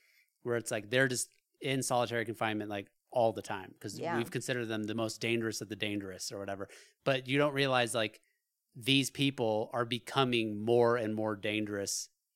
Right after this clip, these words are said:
Speaker 2: By
Speaker 1: because,
Speaker 2: doing this.
Speaker 1: because of their environment that you've put them in. Like,
Speaker 2: Yeah.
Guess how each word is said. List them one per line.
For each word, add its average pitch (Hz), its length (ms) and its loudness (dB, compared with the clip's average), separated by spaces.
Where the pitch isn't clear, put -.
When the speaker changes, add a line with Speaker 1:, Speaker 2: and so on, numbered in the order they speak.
Speaker 2:
By 185 180 6
Speaker 1:
because, 139 260 6
Speaker 2:
doing - 200 -4
this. - 120 -10
Speaker 1:
because 135 360 2
of 120 100 0
their 110 160 2
environment 104 520 2
that 110 120 -6
you've 98 160 -10
put 120 160 -4
them - 160 -12
in. - 160 -12
Like, 120 160 -2
Speaker 2:
Yeah. 208 240 -12